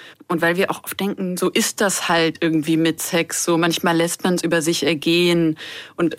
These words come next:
was ich auch, ähm, schon oft gelesen hab in dem Kontext oder gehört hab, ist, dass Frauen gesagt haben, „Es hat sich in dem, dem Moment irgendwie einfacher angefühlt, es über mich ergehen zu lassen, als es abzustoppen.“ Und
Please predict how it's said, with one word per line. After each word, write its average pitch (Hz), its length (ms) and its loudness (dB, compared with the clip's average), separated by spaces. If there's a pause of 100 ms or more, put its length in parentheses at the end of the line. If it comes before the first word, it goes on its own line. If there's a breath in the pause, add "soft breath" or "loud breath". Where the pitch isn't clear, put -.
was - 160 -6
ich - 60 -2
auch, 175 240 -2
ähm, 165 240 0
schon 160 200 -4
oft 170 180 -6
gelesen 180 420 0
hab 185 200 0
in 175 60 0
dem 170 120 2
Kontext 196 520 -2
oder 156 120 -2
gehört 165 320 -2
hab, 185 140 -2 (500 loud breath)
ist, - 220 -6
dass 165 100 -2
Frauen 180 320 -6
gesagt 180 320 -6
haben, 180 200 -8 (260 soft breath)
„Es - 140 -6
hat 190 100 -6
sich 202 140 -2
in 190 100 0
dem, 180 200 0
dem 196 180 2
Moment 202 400 2
irgendwie 175 460 -4
einfacher 220 600 0
angefühlt, 208 680 0
es - 100 -4
über 175 160 0
mich 170 160 0
ergehen 175 240 2
zu 214 120 -2
lassen, 202 420 2
als 175 180 0
es 190 80 -8
abzustoppen.“ 156 840 -2 (520 loud breath)
Und - 140 -2